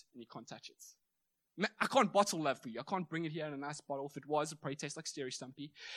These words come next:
But, uh, I, I, I just, I can't do that. I can't show you the physical side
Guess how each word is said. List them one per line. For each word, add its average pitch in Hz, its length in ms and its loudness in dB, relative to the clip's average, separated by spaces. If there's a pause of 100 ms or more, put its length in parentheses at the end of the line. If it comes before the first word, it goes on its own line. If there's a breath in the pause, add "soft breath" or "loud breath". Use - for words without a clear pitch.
(140 loud breath)
But, 175 120 8
uh, 175 80 4 (800 loud breath)
I, 185 100 8 (140)
I, 202 200 8
I 208 60 8
just, 240 260 4
I 190 80 4
can't 233 340 4
do 214 220 4
that. 143 260 4
I 175 60 2
can't 233 280 8
show 233 320 8
you 208 280 4
the 170 120 -4
physical 208 720 -2
side 175 720 2